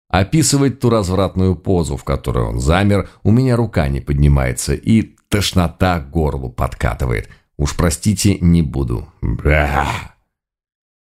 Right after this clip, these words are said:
«Мир, дружба, переговоры», поднял руки вверх пан Смолюх.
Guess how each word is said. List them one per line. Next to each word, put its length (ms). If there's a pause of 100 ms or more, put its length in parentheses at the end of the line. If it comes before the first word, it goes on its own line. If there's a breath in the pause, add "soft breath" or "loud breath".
(120)
«Мир, 420 (320)
дружба, 720 (140)
переговоры», 1000 (200)
поднял 420
руки 260
вверх 480
пан 200
Смолюх. 640